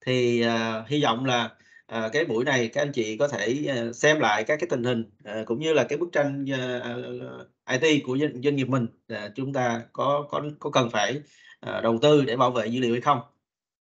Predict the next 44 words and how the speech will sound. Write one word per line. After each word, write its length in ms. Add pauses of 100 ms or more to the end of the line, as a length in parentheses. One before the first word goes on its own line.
(640)
Thì, 200
ờm, 320 (420)
rất, 140 (180)
ờ, 320
cảm 180
ơn 200 (260)
các 80
anh 160
chị 200
đã 80
dành 380
thời 160
gian 240
quý 100
báu 360
của 220
mình 320
để 140
tham 160
dự 280 (380)
cái 120
buổi 180
workshop 440
sáng 200
hôm 120
nay. 280 (180)
Thì, 200
ờ, 140
Noventic 560
cũng 220
sẽ 400
xin, 400
ờ, 200 (320)
ờ, 260
gửi 180
lại 280
cho 80
các 100
anh 140
chị 380
những 300
cái 300
thông 220
tin 320